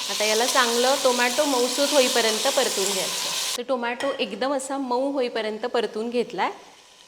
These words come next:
यामध्ये घालूयात पावडर्ड मसाले. हळद घातली,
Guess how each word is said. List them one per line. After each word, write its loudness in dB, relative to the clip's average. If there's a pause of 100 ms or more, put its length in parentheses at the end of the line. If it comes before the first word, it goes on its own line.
(120)
यामध्ये -4
घालूयात -4 (340)
पावडर्ड 2
मसाले. -6 (200)
हळद -2
घातली, -4